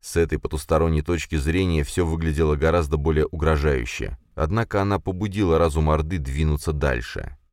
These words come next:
Когда они подлетели к чудовищу, Никс притянула этот огненный ореол к себе, обнажая укрывшуюся под собой древнюю черноту, приманку для демона, который еще так и не насытился.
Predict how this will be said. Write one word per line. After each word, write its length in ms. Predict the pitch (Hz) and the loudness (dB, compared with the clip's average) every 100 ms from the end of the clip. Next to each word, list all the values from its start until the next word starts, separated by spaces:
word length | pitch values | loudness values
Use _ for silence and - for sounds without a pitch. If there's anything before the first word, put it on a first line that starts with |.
| _ _ _ _ | _ _ _ _
Когда 300 | 82 80 104 | -2 2 4
они 140 | 101 | 4
подлетели 500 | 87 82 85 - 90 | 2 0 -2 0 0
к 40 | 82 | 0
чудовищу, 580 | 92 90 107 82 - 78 | 0 2 2 0 0 0
Никс 320 | 95 98 - | 0 -2 -4
притянула 560 | 90 82 107 117 107 | -4 0 0 2 4
этот 260 | 92 92 87 | 4 4 2
огненный 400 | 104 90 87 87 | 2 2 2 4
ореол 300 | 87 98 87 | 4 4 2
к 40 | |
себе, 380 | - 85 92 107 | -2 -4 2 4
обнажая 560 | 85 76 87 85 107 95 | 4 4 2 4 4 4
укрывшуюся 680 | 82 104 101 - 90 - 85 | 2 -2 -2 -2 -2 -2 -2
под 140 | 85 | 0
собой 320 | 92 90 104 | 2 2 2
древнюю 460 | 80 98 98 92 87 | 2 4 4 2 2
черноту, 720 | 101 92 95 98 123 95 69 - | 2 2 2 0 0 0 0 -4
приманку 500 | 69 73 85 82 76 | -2 0 2 0 -2
для 160 | 64 69 | 0 0
демона, 420 | 65 87 76 62 | 0 0 0 -2
который 460 | - 76 - 95 78 | -2 -2 0 0 0
еще 240 | 73 78 | 0 -2
так 300 | - 82 - | 0 0 -2
и 160 | - 78 | -6 -2
не 140 | 76 | 0
насытился. 920 | 73 76 - 71 58 50 - 50 - | 2 0 -4 -6 -6 -8 -10 -12 -12